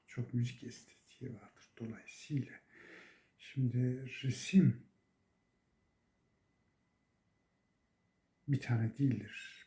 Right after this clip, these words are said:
Birçok resim var. Birçok resim var. Bunları indirgemeci,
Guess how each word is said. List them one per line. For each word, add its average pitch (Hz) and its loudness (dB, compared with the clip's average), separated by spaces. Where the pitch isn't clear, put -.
Birçok 156 2
resim - -4
var. - -12
Birçok - -6
resim - -16
var. - -14
Bunları 196 12
indirgemeci, 147 6